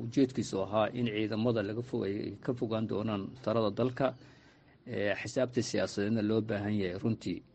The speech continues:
in ay ku isku diyaariyaan sidii dalka ay u hogaamin lahaayeen muddo kooban ilaa dalka laga geynayo doorasho laga qabanayo.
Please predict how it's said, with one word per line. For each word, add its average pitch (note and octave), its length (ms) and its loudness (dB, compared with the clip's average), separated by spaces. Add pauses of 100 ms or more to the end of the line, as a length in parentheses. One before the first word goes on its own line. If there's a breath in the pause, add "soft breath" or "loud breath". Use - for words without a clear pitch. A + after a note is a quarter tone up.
(180)
in A2 180 2
ay G2+ 260 2
ku - 300 -4
isku - 220 0
diyaariyaan G2+ 500 2
sidii G#2 260 0
dalka A2 400 2 (640 loud breath)
ay A2 200 2
u A#2 60 4
hogaamin G#2+ 480 2
lahaayeen G2 360 -2
muddo G2 240 -2
kooban A2+ 460 2 (100)
ilaa G#2+ 260 0
dalka A2 320 -2
laga G#2+ 220 -2
geynayo G2 540 0 (440)
doorasho G2 320 -2
laga F#2 180 0
qabanayo. F2+ 500 -4